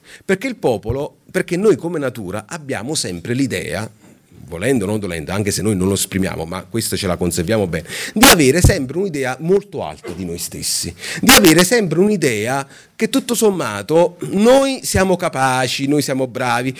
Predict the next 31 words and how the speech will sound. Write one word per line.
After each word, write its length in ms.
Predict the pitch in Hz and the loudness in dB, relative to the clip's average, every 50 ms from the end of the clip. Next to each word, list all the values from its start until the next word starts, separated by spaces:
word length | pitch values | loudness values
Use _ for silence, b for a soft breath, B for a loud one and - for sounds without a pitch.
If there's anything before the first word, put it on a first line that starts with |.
| B B | B B
e 140 | B 208 208 | B -6 -4
che 180 | - 254 233 | -4 -4 -4
Dio 300 | - 185 180 156 147 143 | -4 -6 -4 -2 -2 -2
poi, 400 | 147 - 196 190 165 139 131 135 | -2 0 2 2 2 2 0 -2
ecco, 280 | - 175 165 - - 156 | -2 -2 -4 -4 -4 -8
ci 140 | 143 - 190 | -6 -4 0
consenta 560 | 170 190 190 185 - 196 170 143 123 117 131 | 2 2 2 2 2 2 0 0 0 0 -2
di 100 | 127 139 | -2 -2
poter 380 | 135 160 160 170 190 185 170 151 | 0 0 2 2 2 2 2 0
essere 600 | 160 165 151 - - - 139 131 135 127 131 208 | -2 -4 -4 -4 -6 -4 -2 -2 -2 -2 -2 -2
uno 180 | - 165 180 190 | 0 2 4 4
strumento 440 | 185 - 185 175 156 147 156 160 202 | 2 2 -2 -2 -2 0 0 -2 -2
perché 320 | 208 208 208 - 220 185 | -2 -2 -2 -2 -4 -2
tutto 280 | - 262 - - - 214 | -2 -2 -2 -2 -2 -2
sommato 520 | 185 196 185 170 156 135 127 127 147 180 | 0 0 -2 -2 -2 -4 -4 -4 -4 0
noi 260 | 196 202 190 180 175 | 2 2 2 2 4
dentro 680 | 160 196 196 196 190 196 196 165 - 196 196 196 - - | 4 6 6 8 6 6 2 -2 -2 0 0 0 0 0
abbiamo 420 | - 160 147 147 160 160 156 143 | -4 -4 -2 -2 -2 -2 -2 -2
qualcosa 380 | 123 131 123 - 127 127 110 110 | -2 -4 -4 -2 -2 -4 -2 -2
di 120 | 95 101 | -4 -4
buono. 260 | 90 82 90 90 95 - B B B | -2 -2 -2 -2 -2 -4 B B B
Beh, 140 | B 185 175 | B 2 2
dice 200 | 151 180 160 165 | 2 2 2 2
il 60 | 143 | 2
Signore, 460 | - - - 127 127 127 127 120 107 104 | 0 0 0 2 4 4 4 4 2 -2
dice: 220 | 110 107 123 120 B B B B B | -6 -6 -8 -8 B B B B B
"Guardate 500 | B 160 165 151 113 101 95 90 90 95 | B 0 0 0 0 -4 -4 -4 -6 -6
che 140 | 95 104 104 | -8 -8 -6
questa 420 | - - 175 175 - - - 107 | -2 0 0 0 0 -2 -4 -4
vostra 400 | 87 95 117 131 - - 113 101 | -2 0 0 0 0 -2 -2 -2
capacità 680 | - 107 101 110 110 104 - 92 - 95 82 78 87 | -2 -4 -4 -4 -4 -4 -4 -4 -4 -4 -4 -4 -6